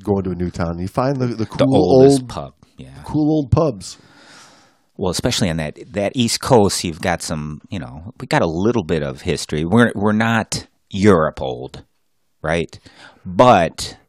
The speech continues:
Speaker 1: The oldest for, for real people living and building of cities i-,
Speaker 2: Mm-hmm.
Speaker 1: is definitely that Philly
Speaker 2: area, yeah,
Speaker 1: area.
Speaker 2: yeah, yeah. You can
Speaker 1: You know,
Speaker 2: find
Speaker 1: getting
Speaker 2: some
Speaker 1: into,
Speaker 2: old
Speaker 1: getting into those original colony area.
Speaker 2: Mm-hmm.
Speaker 1: And, uh, Philly's being, like,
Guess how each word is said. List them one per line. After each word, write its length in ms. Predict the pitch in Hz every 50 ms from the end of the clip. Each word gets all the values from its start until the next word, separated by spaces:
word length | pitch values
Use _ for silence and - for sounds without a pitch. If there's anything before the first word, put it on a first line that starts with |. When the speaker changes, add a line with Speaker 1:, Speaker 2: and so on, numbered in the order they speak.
| _ _ _ _ _ _ 120
Speaker 1:
The 140 | 113 131 - -
oldest 500 | 143 160 170 180 160 156 127 - - _ _ _ _ _ _
for, 360 | - - 123 110 107 107 98
for 180 | - - 117 107
real 720 | 101 107 120 131 135 127 117 110 104 95 92 98 - _ _ _ - - _ -
people 360 | - - 120 - - 98 95
living 560 | 95 101 107 107 98 104 101 98 90 90 101
and 260 | 90 98 92 87 82
building 380 | 80 104 107 104 101 95 95 90
of 80 | 85 -
cities 540 | - - - 110 98 87 85 85 82 80 90
i-, 40 |
Speaker 2:
Mm-hmm. 200 | 82 90 85 78
Speaker 1:
is 180 | 98 90 85 87
definitely 440 | 90 120 120 110 - - 107 101 95
that 320 | 87 87 87 90 - - _ _ _ _ _ _
Philly 600 | - _ _ - 101 92 90 90 92 90 87 82 - _ _ _ _
Speaker 2:
area, 360 | - 87 87 87 85 80 73 82
yeah, 220 | 87 78 78 107
Speaker 1:
area. 220 | 110 104 95 95 92 85
Speaker 2:
yeah, 100 | 85 80
yeah. 120 | 78 78 - - - -
You 120 | 90 78
can 120 | - 82 -
Speaker 1:
You 40 | 104
know, 60 | 101
Speaker 2:
find 140 | 92 82 82
Speaker 1:
getting 200 | - 110 117 117
Speaker 2:
some 100 | 120 113
Speaker 1:
into, 200 | 87 95 117 113
Speaker 2:
old 100 | 110 107 - - - - - 131 117
Speaker 1:
getting 260 | 95 110 101 101 104 104
into 180 | 104 98 98
those 420 | 98 98 98 98 95 92 85 - - -
original 440 | 98 95 92 95 90 92 92 92 87
colony 540 | - - 95 101 98 98 95 90 92 92 92
area. 380 | 80 87 95 92 92 90 87
Speaker 2:
Mm-hmm. 300 | 87 82 73 71 69 73 73 73 _ _ _ _ _ -
Speaker 1:
And, 280 | 87 87 87 85 87
uh, 260 | 90 87 87 87 87 87 - _ _
Philly's 580 | - - - - 107 101 101 104 98 95 85 -
being, 320 | - 104 101 98 95 95 95
like, 260 | 92 92 - _